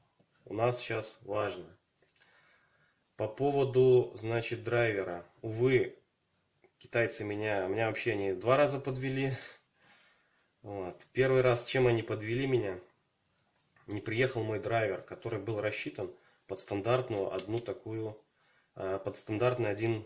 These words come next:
вот такой аккумулятор, его тип восемнадцать шестьсот пятьдесят.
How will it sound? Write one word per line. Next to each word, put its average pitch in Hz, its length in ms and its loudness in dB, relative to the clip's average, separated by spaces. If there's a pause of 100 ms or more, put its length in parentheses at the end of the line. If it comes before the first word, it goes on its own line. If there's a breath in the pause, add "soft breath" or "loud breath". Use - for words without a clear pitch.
вот 98 120 -12
такой 107 200 -4
аккумулятор, 104 640 -2 (280)
его 98 200 -8
тип 123 300 -6
восемнадцать 104 540 -6
шестьсот - 340 -10
пятьдесят. 95 560 -12